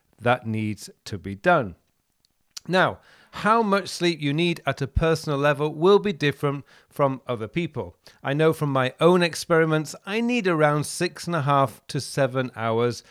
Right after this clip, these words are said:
Other people need closer to eight. To find out how much sleep you need, you can do a simple experiment. For seven days, sleep with no alarm.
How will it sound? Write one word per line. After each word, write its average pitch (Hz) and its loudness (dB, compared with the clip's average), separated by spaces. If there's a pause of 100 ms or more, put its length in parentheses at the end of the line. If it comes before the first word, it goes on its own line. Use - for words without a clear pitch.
(200)
Other 113 -8
people 120 -8
need 110 -6
closer 110 -8
to 156 -2
eight. 147 0 (1120)
To 180 -4
find 240 4
out 185 2
how 175 4
much 160 0
sleep 139 -4
you 156 0
need, 113 -4
you 170 -6
can 220 -4
do 214 2
a 208 6
simple 190 0
experiment. 131 -2 (280)
For - -6
seven 226 -2
days, 139 -2
sleep 170 -8
with 139 -6
no 127 0
alarm. 107 -2